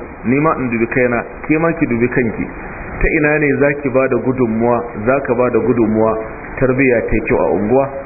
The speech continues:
Allah ka taimake mu. Daga cikin abin da ke ɓata tarbiyya, ka ga waya? Wallahi tana da tasiri wajen rusa tarbiyya da kuma gyara tarbiyya. Ya danganta ga utilization, ya danganta ga yadda kai amfani da ita. Ka ga hatta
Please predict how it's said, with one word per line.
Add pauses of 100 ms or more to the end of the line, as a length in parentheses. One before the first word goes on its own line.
(340)
Allah
ka
taimake
mu. (600)
Daga
cikin
abin
da
ke
ɓata
tarbiyya,
ka
ga
waya? (880)
Wallahi
tana
da
tasiri (460)
wajen
rusa
tarbiyya (280)
da
kuma
gyara
tarbiyya. (480)
Ya
danganta
ga
utilization,
ya
danganta
ga
yadda
kai
amfani
da
ita. (920)
Ka
ga
hatta